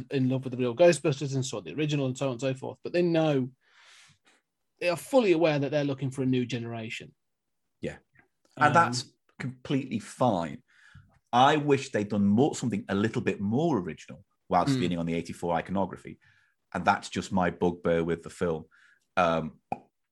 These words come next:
Speaker 2: I have others, but I'm gonna go into a massive rant about that once the film comes out. <laughs> But,
Speaker 1: Yeah.
Speaker 2: uh, but generally, the bottom line is I really hope it's a success because I think the franchise kind of need-, there's a, well,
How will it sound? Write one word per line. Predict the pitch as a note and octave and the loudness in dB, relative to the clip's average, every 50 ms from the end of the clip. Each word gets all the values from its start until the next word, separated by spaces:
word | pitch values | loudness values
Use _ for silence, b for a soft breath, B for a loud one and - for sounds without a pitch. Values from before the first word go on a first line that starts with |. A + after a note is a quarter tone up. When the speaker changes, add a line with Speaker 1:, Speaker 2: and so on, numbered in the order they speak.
| _ _ _ _ _ - | _ _ _ _ _ 0
Speaker 2:
I | F#2+ G2+ | 2 4
have | G2 F#2+ G2 | 4 4 4
others, | G#2 F2 E2 D#2+ E2 | 2 0 0 -4 -4
but | - - F2 E2+ | -2 0 2 2
I'm | E2+ F2+ F#2 | 2 2 0
gonna | F2+ F2 | -2 -2
go | F2+ | -2
into | F2 E2+ - F#2 | -4 -4 -6 -6
a | F2 | -4
massive | F2+ G2 F#2+ - G#2 E2+ F2 | -2 -2 -2 -2 -4 -4 -2
rant | F2 F2 D2 | -2 -2 -2
about | C#2+ C#2+ D#2+ D#2 - - | -4 -2 -2 -2 0 0
that | D#2+ E2 - | -2 -2 0
once | - F2 E2+ D#2 - | -4 -4 -4 -4 -6
the | E2+ | -10
film | - F2 D#2+ D#2+ D#2+ | -6 -4 -4 -4 -4
comes | - F2+ D#2+ D#2+ D#2+ | -6 -8 -8 -4 -4
out. | F#2 F#2 E2 - - _ - - | -4 -4 -4 -6 -12 _ -20 -20
<laughs> | - - - | -12 -2 0
But, | G3 - C4 B3 - B3+ - A3 A#3 G3 F#3+ A3 F3+ F#3 F#3+ E3 D#3+ D#3 D3+ D#3 | 2 6 6 8 8 8 8 8 8 8 8 8 8 8 6 6 6 6 6 6
Speaker 1:
Yeah. | E3+ D#3 - G3+ F3+ - | 4 4 0 -4 2 6
Speaker 2:
uh, | C3 C#3 C3+ C3 B2+ B2 - - - - - C#3 C3+ | 8 8 10 10 8 6 4 -2 -10 -4 -2 0 2
but | D3+ F#3+ G3 C3 | 2 0 2 6
generally, | F#3+ F#3+ F#3 F3 D#3 A#2 G2+ | 6 6 6 4 -2 -6 -6
the | G#2 B2+ A#2+ | -6 -8 -2
bottom | - D#3+ E3+ D#3+ C#3+ | 0 0 0 0 0
line | C#3 C3+ A#2+ | -2 -2 -2
is | G2 - | -4 -2
I | - B2+ | -2 -2
really | B2 A#2 B2+ B2+ B2+ A2+ | -2 0 -2 -4 -4 -4
hope | A2+ G#2+ F#2+ G2 | -6 -6 -8 -8
it's | - - | -12 -14
a | - _ _ - | -16 _ _ -12
success | - - F#2 E2 - - | -2 0 0 0 0 -4
because | - F2 - - F2+ E2+ E2 E2 - b b b b b b - | -14 -14 -8 -6 -4 -4 -4 -4 -8 b b b b b b 0
I | - G2+ G#2 G#2+ | 2 2 2 2
think | - - - A2 G#2 G2+ G2+ G2+ | -2 -6 -2 -2 -2 -2 -2 -6
the | - F#2+ | -6 -8
franchise | G2 - A2 G2+ G2+ G2 - - - G2+ F#2+ G2 F#2+ F#2 - - | -6 -2 0 0 0 0 -4 -6 -4 -2 0 0 -2 -4 -8 -14
kind | - - B2+ A#2+ B2 A#2+ A#2 A#2 | -10 -4 -2 -2 0 0 0 -2
of | A2+ G#2 G2 | -2 -4 -4
need-, | G2+ G2+ G#2+ A2+ B2 C3 - | -4 -4 -2 -4 -6 -4 2
there's | A#2 A2+ G#2+ G#2+ | 4 4 4 6
a, | G#2+ G#2 - - | 4 2 4 2
well, | E3 B2 - - | 0 0 0 -4